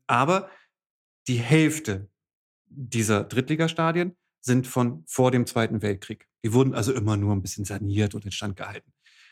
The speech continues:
Und dann haben wir, glaub ich, drei Stadien, die in diesem Jahrhundert neu gebaut wurden.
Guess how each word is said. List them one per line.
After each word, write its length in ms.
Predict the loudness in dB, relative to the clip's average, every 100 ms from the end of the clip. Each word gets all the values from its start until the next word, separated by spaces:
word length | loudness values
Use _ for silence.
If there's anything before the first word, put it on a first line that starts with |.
| _ -4
Und 100 | -2
dann 140 | 2
haben 160 | 4 4
wir, 100 | 4
glaub 200 | 2 0
ich, 180 | -4 _ _ _ _ _ -20 -20 -20 -20 _
drei 500 | -2 2 4 2 0 -6 _ _ -8
Stadien, 720 | 0 0 2 0 0 -4 -4
die 120 | 0 2
in 340 | 2 0 0
diesem 320 | 4 6 6 6
Jahrhundert 680 | 6 6 6 4 0 -6 _ _ -2
neu 240 | 2 4
gebaut 420 | 2 0 -2 -4
wurden. 360 | -4 -4 -6 -10